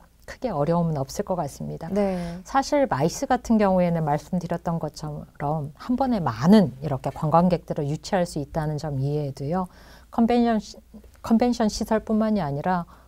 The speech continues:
Speaker 1: 호텔, 음식점, 관광 뭐 이렇게 다양한 시설들과 함께 유기적으로 결합이 되어서
Speaker 2: 음.
Speaker 1: 진행이 되다 보니까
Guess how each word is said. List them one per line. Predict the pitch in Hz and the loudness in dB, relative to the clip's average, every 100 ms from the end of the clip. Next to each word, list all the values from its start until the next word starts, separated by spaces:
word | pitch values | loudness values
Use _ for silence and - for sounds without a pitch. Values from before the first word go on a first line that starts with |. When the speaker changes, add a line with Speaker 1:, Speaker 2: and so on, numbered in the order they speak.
| _ | _
Speaker 1:
호텔, | 226 - - 214 196 | -4 -4 -2 0 0
음식점, | 147 156 - - 185 175 | 2 0 -2 -4 -2 -2
관광 | - 143 147 185 175 147 | -2 -4 0 0 0 0
뭐 | 147 143 - - - _ | -4 -6 -14 -20 -20 _
이렇게 | 180 175 - - 156 160 151 147 - | 0 0 -4 -4 -2 -2 -4 -8 -12
다양한 | - 147 196 208 | -8 -2 2 2
시설들과 | 180 - 185 165 156 143 143 | 0 0 0 0 -2 -4 -6
함께 | 135 - 214 - 175 | -8 -2 -2 0 0
유기적으로 | 151 151 208 175 147 | 0 0 -2 -2 -2
결합이 | - 165 165 170 | -4 2 2 2
되어서 | 156 151 151 - 160 | 0 -2 -2 -2 -4
Speaker 2:
음. | 160 | -4
Speaker 1:
진행이 | - 160 160 160 | -4 -4 -2 -4
되다 | 151 156 | -6 -6
보니까 | 151 151 147 - 190 | -6 -8 -6 -2 -2